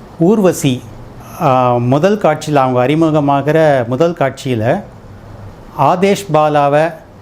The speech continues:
"எங்க கையை புடுறா பார்க்கலாம்" அப்படின்னு சொல்லிட்டு அவர் கையை பிடிச்சதுக்கு பிறகு "ஐயையோ என் கையை பிடிச்சி இழுக்கிறான்" அப்படின்ட்டு அலறுகிற அந்த காட்சியிலிருந்தே, ஆரம்பத்திலிருந்தே கடைசி வரைக்கும் ஊர்வசி பின்னி பெடல் எடுத்திருக்காரு காமெடியில.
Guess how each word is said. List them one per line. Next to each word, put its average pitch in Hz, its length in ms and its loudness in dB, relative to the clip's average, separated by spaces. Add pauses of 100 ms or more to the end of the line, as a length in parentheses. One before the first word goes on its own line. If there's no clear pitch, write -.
(240)
"எங்க 147 280 2
கையை 156 280 0
புடுறா 139 360 0
பார்க்கலாம்" 120 500 -2
அப்படின்னு 127 40 2
சொல்லிட்டு 123 500 -2 (720)
அவர் 135 300 2
கையை 170 280 0
பிடிச்சதுக்கு 151 460 -2
பிறகு 139 480 0 (400)
"ஐயையோ 175 540 2
என் 160 120 0
கையை 156 220 2
பிடிச்சி 160 260 -4
இழுக்கிறான்" 143 580 2
அப்படின்ட்டு 131 680 0 (100)
அலறுகிற 127 800 0 (200)
அந்த 139 520 2
காட்சியிலிருந்தே, 147 800 0
ஆரம்பத்திலிருந்தே 139 1000 0 (680)
கடைசி 170 420 0
வரைக்கும் 160 360 0
ஊர்வசி 156 580 0 (140)
பின்னி 185 320 2
பெடல் 151 360 0
எடுத்திருக்காரு 135 600 -2
காமெடியில. 120 560 -2